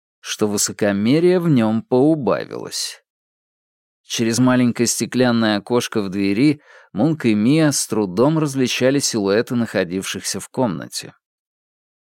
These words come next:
Бенjamin сидел, пока адвокат, расхаживая по комнате, говорил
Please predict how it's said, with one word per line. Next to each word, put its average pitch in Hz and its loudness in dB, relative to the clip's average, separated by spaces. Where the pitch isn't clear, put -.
Бенjamin 110 4
сидел, 117 0
пока 110 -2
адвокат, 101 -2
расхаживая 95 -2
по - -6
комнате, 117 -2
говорил 98 0